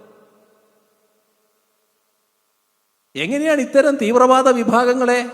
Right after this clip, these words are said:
അംഗീകരിച്ചു പോകാൻ കഴിയുന്നത്? ഇതെവിടെയാണ് എത്തിക്കുക? കോൺഗ്രസിന്റെ അനുഭവം നിങ്ങൾ കാണുന്നില്ലേ? കോൺഗ്രസിന്റെ അനുഭവമാണല്ലോ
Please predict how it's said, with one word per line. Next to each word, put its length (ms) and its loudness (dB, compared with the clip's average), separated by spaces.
അംഗീകരിച്ചു 500 -2
പോകാൻ 320 -2
കഴിയുന്നത്? 680 -8
ഇതെവിടെയാണ് 580 2
എത്തിക്കുക? 720 -4
കോൺഗ്രസിന്റെ 560 0
അനുഭവം 340 4
നിങ്ങൾ 220 -2
കാണുന്നില്ലേ? 540 -2
കോൺഗ്രസിന്റെ 540 -2
അനുഭവമാണല്ലോ 800 2